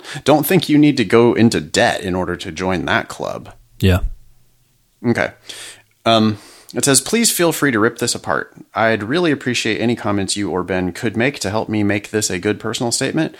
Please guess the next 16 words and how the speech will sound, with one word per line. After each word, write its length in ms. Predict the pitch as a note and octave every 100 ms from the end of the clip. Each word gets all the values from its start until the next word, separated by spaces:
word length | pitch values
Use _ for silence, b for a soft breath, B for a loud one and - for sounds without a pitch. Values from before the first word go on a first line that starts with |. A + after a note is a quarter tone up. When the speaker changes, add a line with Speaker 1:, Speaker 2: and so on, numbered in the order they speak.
| B -
Speaker 1:
Also, 380 | B2 - D#3+ F#2+
if 160 | G#2
you 100 | G#2
think 220 | A2 B2
it's 120 | G2+ -
garbage, 540 | - G2 C#3 C#3 -
please 240 | A#2+ G#2+
tell 220 | - G#2+ C#3
me 160 | D#3
and 160 | - F#2
I'll 80 | G2
be 120 | F2+
grateful 420 | F2+ A#2+ - D#2
and 160 | C#2+ -
start 240 | G#2+ A2
over. 340 | F#2+ D2+ G#1+